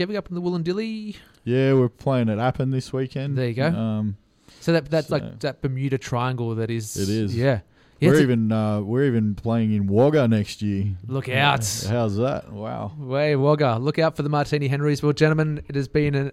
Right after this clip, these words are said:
Speaker 1: absolute pleasure having you on. Super fun, <laughs> super fun conversation.
Speaker 2: Awesome.
Speaker 1: Uh,
Speaker 2: No, it's been a pleasure.
Speaker 1: and I do look forward to hearing, uh, the originals. I reckon it's gonna be super cool. Thanks so much.
Speaker 2: Cheers, Dave.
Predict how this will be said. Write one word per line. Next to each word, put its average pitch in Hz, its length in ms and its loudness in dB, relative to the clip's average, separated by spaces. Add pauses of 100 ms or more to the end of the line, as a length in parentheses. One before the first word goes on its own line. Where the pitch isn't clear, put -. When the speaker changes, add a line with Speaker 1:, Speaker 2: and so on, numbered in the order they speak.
Speaker 1:
absolute 151 320 0
pleasure 131 240 -2
having 127 200 -2
you 123 120 0
on. 127 80 0
Super 202 260 4
fun, 156 420 2 (300)
<laughs> 165 280 -4
super 170 260 0
fun 160 240 4
conversation. 139 680 2 (180)
Speaker 2:
Awesome. 110 420 -4
Speaker 1:
Uh, 139 100 0 (140)
Speaker 2:
No, 123 60 2
it's 117 140 -4
been 117 160 0
a 107 40 -2
pleasure. 120 340 -2
Speaker 1:
and 165 140 0
I 165 60 2
do 160 240 2
look 156 180 0
forward 143 440 2 (180)
to 135 200 0
hearing, 127 880 -2
uh, 113 520 -4
the 113 500 -4
originals. 117 420 -4
I 113 40 -4
reckon 110 240 -4
it's - 80 -16
gonna 117 100 -8
be 107 100 -6
super 107 240 -8
cool. 101 300 -8
Thanks 127 160 -4
so 143 80 0
much. - 320 -4
Speaker 2:
Cheers, 123 220 -4
Dave. 104 160 -6